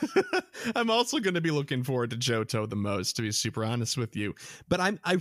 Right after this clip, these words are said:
really, I super am excited for this Ho-Oh that knows Earthquake. I have no <laughs> idea why.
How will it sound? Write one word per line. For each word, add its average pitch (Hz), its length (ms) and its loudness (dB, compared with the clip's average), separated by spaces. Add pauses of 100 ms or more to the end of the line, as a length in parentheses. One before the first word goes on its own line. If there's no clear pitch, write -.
really, 240 420 -2
I 180 40 0
super 247 580 -2
am 170 240 0
excited 156 440 -2
for 135 140 -4
this 123 180 -2
Ho-Oh 135 300 0
that 127 200 -4
knows 117 400 0
Earthquake. 147 600 -2
I 139 80 0
have 139 140 0
no 156 200 2
<laughs> - 40 -8
idea 175 320 0
why. 120 500 -2